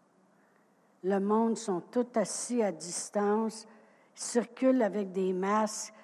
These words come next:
se lavent les mains en rentrant. Savez-vous que Pasteur Réal et moi, on peut être ici avec nos masques?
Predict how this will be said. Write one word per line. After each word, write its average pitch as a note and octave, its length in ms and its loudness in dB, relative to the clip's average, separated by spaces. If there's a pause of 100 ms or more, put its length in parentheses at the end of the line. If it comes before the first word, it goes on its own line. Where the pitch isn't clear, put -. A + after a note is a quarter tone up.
(120)
se - 240 -4
lavent A#3+ 340 6
les A3 160 2
mains G#3+ 400 2
en F#3+ 180 -2
rentrant. F#3+ 400 -2 (1300)
Savez-vous C4+ 600 6
que B3+ 400 4 (880)
Pasteur A3+ 360 2
Réal C4 260 4
et A#3 80 4
moi, A3 400 2 (160)
on G3+ 120 -4
peut G#3+ 220 -2
être - 180 -6
ici - 180 -4
avec B3 160 -2
nos G#3 160 2
masques? G3+ 580 -4